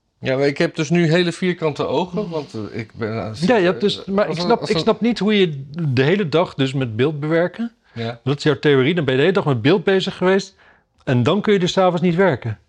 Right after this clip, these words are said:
Speaker 1: Nee.
Speaker 2: denk juist dat het normaal is als je de hele dag dus
Speaker 1: Niet praat.
Speaker 2: deprived, ja, dus, dus geen praatcontact hebt gehad. Dat je juist 's avonds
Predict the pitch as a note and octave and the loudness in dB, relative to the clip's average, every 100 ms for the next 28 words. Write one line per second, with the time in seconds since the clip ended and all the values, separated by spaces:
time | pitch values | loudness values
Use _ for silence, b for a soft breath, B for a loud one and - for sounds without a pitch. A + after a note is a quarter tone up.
0 | b b b b C#3+ E3 D#3+ D3+ D#3+ C#3 | b b b b 0 2 2 2 2 2
1 | E3 G#3 C#3+ C#3+ C#3 C#3 G#3 G3 B2+ D3 | 2 2 0 0 2 4 4 2 2 0
2 | C#3+ - C#3 C3 - b b b C#3 C#3 | 0 0 -2 -2 -8 b b b -4 -4
3 | - F#3 D#3+ A#2+ D3 - D3+ D3+ G#3+ G#3 | -4 -2 2 2 2 0 0 2 2 0
4 | C#3 - - _ _ B2 B2 - F3 D3 | -8 -14 -18 _ _ -10 -10 -2 2 2
5 | D#3 D3+ - C3 C#3+ - F3+ F#3+ D#3 D#3 | 2 -4 -6 -2 0 0 2 4 2 0
6 | E3+ C#3 _ _ - - D#3+ F#3+ F#3+ - | -8 -14 _ _ -18 -2 2 2 0 -2
7 | C3 E3 - D3+ - - A#2+ F#3 - - | 0 0 0 0 -2 0 2 2 0 -8
8 | B B C3+ - B2+ D#3 F#3+ G3+ - D3 | B B -2 2 6 6 4 0 0 2
9 | C3 B2 B2+ A2 - | 2 2 0 -2 -6